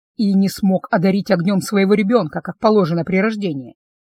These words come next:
Прошло долгих пять лет, прежде чем император восстановился и инициировал Ксавьера. А в это время, будто нарочно,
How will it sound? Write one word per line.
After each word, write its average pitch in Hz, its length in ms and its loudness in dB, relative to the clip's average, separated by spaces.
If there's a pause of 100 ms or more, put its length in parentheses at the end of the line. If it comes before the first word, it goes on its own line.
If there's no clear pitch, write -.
(520)
Прошло 202 440 0
долгих 175 460 -4
пять 185 260 -4
лет, 208 200 -2 (380)
прежде 180 360 2
чем 196 240 -2
император 190 600 0
восстановился 190 800 -4 (240)
и 202 180 2
инициировал 196 720 0
Ксавьера. 170 540 -6 (920)
А 185 80 -4
в 165 60 -2
это 180 180 0
время, 208 360 0 (340)
будто 202 400 0
нарочно, 202 520 0